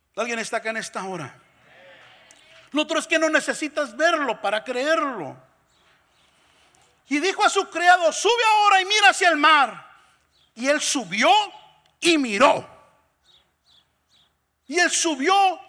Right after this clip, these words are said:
y miró. Pero cuando el criado subió a ver o a escuchar la lluvia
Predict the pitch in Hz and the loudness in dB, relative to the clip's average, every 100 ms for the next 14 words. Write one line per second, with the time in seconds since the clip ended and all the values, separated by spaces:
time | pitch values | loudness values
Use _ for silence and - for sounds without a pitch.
0 | _ - 339 285 269 330 - - - _ | _ 0 0 2 2 0 -2 -12 -20 _
1 | _ _ _ - - _ 349 320 320 330 | _ _ _ -20 -20 _ 2 2 2 0
2 | 320 320 - 302 339 392 427 - 403 339 | 0 -4 -4 -4 2 2 2 -2 -2 -2
3 | 339 330 339 381 - - _ _ _ _ | 0 4 4 2 -6 -20 _ _ _ _
4 | _ - 277 262 294 370 359 - 311 302 | _ -2 0 2 4 4 2 4 2 2
5 | - 302 - 294 339 359 349 302 220 170 | -2 -12 -4 2 4 4 2 -2 -2 -4
6 | 320 359 262 180 156 175 170 | -2 -2 -4 -6 -4 -4 -6